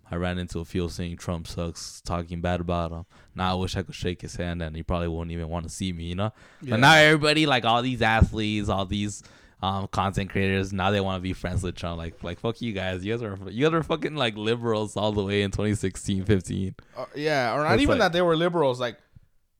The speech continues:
Speaker 2: you're a grown man sucking off another grown man,
Speaker 1: Yeah.
Speaker 2: like, on the internet about how much you love him. Like,
Speaker 1: Like,
Speaker 2: stop.
Speaker 1: like, vote for him. Like, be, be, be cool with what
Speaker 2: Have
Speaker 1: he
Speaker 2: some
Speaker 1: says.
Speaker 2: respect for yourself,
Speaker 1: Yeah.
Speaker 2: you know?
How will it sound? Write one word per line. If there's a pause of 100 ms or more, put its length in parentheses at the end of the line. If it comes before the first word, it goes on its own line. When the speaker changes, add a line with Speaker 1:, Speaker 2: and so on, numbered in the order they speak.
(200)
Speaker 2:
you're
a
grown
man
sucking
off
another
grown
man, (100)
Speaker 1:
Yeah.
Speaker 2:
like,
on
the
internet
about
how
much
you
love
him.
Like,
Speaker 1:
Like,
Speaker 2:
stop. (300)
Speaker 1:
like,
vote
for
him.
Like,
be,
be, (260)
be
cool
with
what
Speaker 2:
Have
Speaker 1:
he
Speaker 2:
some
Speaker 1:
says.
Speaker 2:
respect
for
yourself,
Speaker 1:
Yeah.
Speaker 2:
you
know?